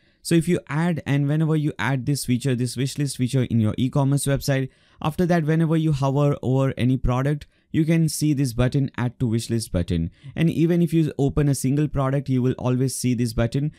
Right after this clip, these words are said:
You can s-, control the position of this button because, uh, for example, if you want to add this button before add to cart button or after add to cart button, you can do that. You can control the position of this button.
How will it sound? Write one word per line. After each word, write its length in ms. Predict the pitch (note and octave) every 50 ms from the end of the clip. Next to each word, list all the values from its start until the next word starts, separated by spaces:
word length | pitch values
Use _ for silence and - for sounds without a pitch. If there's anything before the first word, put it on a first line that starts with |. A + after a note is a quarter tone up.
| _ - E3+ -
You 160 | E3+ E3+ E3+
can 160 | E3+ E3+ E3
s-, 100 | E3 -
control 480 | - _ - D3 C3+ C3+ C3 C#3 D3 C#3+
the 80 | C3 A2+
position 500 | - B2+ A#2+ G#2+ C3 C3+ B2+ D3+ C3+ C3
of 140 | B2+ A2+
this 160 | A2+ C3 A#2 A#2
button 320 | A#2+ B2 A#2 C3 B2+ B2
because, 400 | A2 G#2 A#2+ A#2+ A#2 A2+ - -
uh, 160 | A2+ G#2 G#2
for 140 | - - A#2
example, 360 | A#2 G#2 A2 A#2 A2+ F#2+ A2+
if 120 | A#2 A2+ B2
you 80 | A#2
want 240 | A2 A#2 A#2 A2+ -
to 200 | B2 A#2+ A#2 A2 - _ _ _ _ _ _ _
add 280 | - A2+ C#3 C#3+ C3+ C3
this 140 | D3 C3 G#2+
button 440 | - C3 B2+ - C3+ C3 C3 B2+ G#2
before 380 | A#2 A2+ - - C3+ C#3 - -
add 160 | - B2+ -
to 120 | - C3+ A#2+
cart 200 | C3 B2+ A#2 G#2+
button 300 | B2 A2 B2+ B2+ B2 -
or 120 | - A#2
after 320 | G#2+ A2 A#2 - - C3 B2
add 180 | B2 A#2 -
to 80 | C3 B2
cart 240 | - B2 A#2+ A#2 B2
button, 240 | B2 B2 C#3+ D3+ C#3+
you 80 | B2
can 180 | A#2 A#2 G#2+ G2+
do 160 | F#2+ F#2+ F2+
that. 300 | F2 D#2+ D2 D2 - - - - _ _ -
You 100 | - D3
can 200 | E3+ E3+ E3 -
control 280 | D#3+ D3+ C#3+ C#3+ D3
the 120 | C#3+ D3+ -
position 440 | - C#3 A#2 A#2+ B2+ A#2+ C#3 A#2+ A#2+
of 140 | A#2 G2+
this 160 | - A#2+ A2 -
button. 480 | - - E2+ E2 - E2+ E2 E2 -